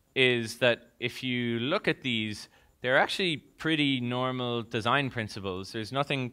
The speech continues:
too crazy about them. In fact, these are the types of things that most good designers have probably been doing anyway. So maybe it's the case that sensible design isn't set to change all that much. Maybe,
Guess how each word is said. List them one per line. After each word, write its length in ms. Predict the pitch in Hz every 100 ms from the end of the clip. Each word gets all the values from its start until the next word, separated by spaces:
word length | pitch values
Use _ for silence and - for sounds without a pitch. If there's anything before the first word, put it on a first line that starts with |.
| -
too 160 | 139
crazy 380 | 120 123 123 120
about 260 | 110 117 113
them. 100 | 107
In 100 | 113
fact, 300 | 139 143 - - - - _ _ _ _ _ -
these 200 | 196 208
are 80 |
the 80 | 185
types 280 | 143 156 -
of 80 | 143
things 240 | 151 147
that 180 | 135 -
most 500 | 123 127 147 139 - _
good 220 | - 139
designers 800 | 120 113 127 143 127 107 113 - -
have 180 | 120 110
probably 460 | - 143 156 139 127
been 180 | 123
doing 300 | 117 120 113
anyway. 480 | 107 123 104 92 95 - _ - _ _
So 460 | - 156 151 - - _ _ _ _ _
maybe 380 | 139 151 208 202
it's 140 | 185
the 60 | 160
case 340 | - 147 139
that 140 | 127 -
sensible 800 | - - 139 151 156 120 117 113
design 640 | 110 107 113 107 104 107 -
isn't 360 | 139 143 139 -
set 400 | - - 127 -
to 100 | -
change 340 | 110 127 131 123
all 160 | 110
that 180 | 104 95
much. 280 | 95 95 -
Maybe, 480 | 127 147 170 170